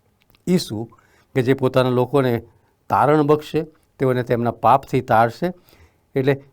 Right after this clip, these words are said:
ઈસુ જે પૃથ્વી ઉપર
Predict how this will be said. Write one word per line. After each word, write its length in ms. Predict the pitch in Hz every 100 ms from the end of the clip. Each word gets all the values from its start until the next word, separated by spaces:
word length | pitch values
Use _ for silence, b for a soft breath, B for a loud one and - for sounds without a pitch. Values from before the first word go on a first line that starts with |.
| -
ઈસુ 520 | 190 214 160 165 208 _ _ -
જે 260 | 127 123 151 151 _ _ _ _ _ _ _ _ _ _ _ _ -
પૃથ્વી 340 | 139 139 170
ઉપર 400 | 165 165 170 165